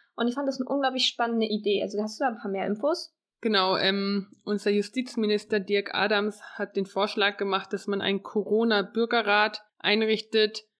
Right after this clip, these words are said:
Speaker 2: um eben auch durch zufällig gerehrte Menschen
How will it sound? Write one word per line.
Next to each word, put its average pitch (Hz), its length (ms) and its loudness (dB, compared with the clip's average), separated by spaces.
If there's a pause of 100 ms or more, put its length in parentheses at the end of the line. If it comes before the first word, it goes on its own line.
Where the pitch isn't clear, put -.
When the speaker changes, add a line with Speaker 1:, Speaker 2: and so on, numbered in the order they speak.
Speaker 2:
um 220 340 2
eben 208 800 2 (180)
auch 196 200 0
durch 214 240 0
zufällig 220 600 0
gerehrte 208 460 0
Menschen 214 800 0